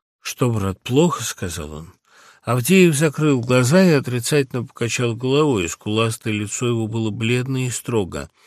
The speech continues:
Он ничего не ответил и только опять повторил, обращаясь к Панову:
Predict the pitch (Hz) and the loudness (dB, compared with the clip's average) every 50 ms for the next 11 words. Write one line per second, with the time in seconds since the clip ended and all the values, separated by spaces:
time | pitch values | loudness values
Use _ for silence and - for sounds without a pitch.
0 | - - - - - - _ _ - 143 156 175 175 180 151 - - 156 156 151 | -20 -20 -20 -20 -20 -20 _ _ -2 0 2 4 4 4 2 2 0 0 0 2
1 | 147 139 123 120 117 113 113 - 139 147 147 - - - 131 127 117 117 120 117 | 2 2 2 2 0 0 -2 -2 -2 -2 -2 -4 -6 -6 -4 -4 -4 -4 -4 -4
2 | 113 107 - 113 110 117 - 120 117 110 - _ - 107 - - 123 110 113 104 | -4 -2 -2 -4 -4 -4 -4 -4 -4 -6 -8 _ -20 -20 -10 -6 -4 -4 -2 -2
3 | 101 95 90 95 92 90 87 - - 101 92 87 - - _ _ - 101 98 95 | -2 -4 -4 -4 -4 -4 -4 -4 -4 -2 -4 -4 -6 -10 _ _ -10 -6 -4 -4
4 | 92 87 82 80 80 82 80 | -4 -4 -4 -6 -6 -8 -10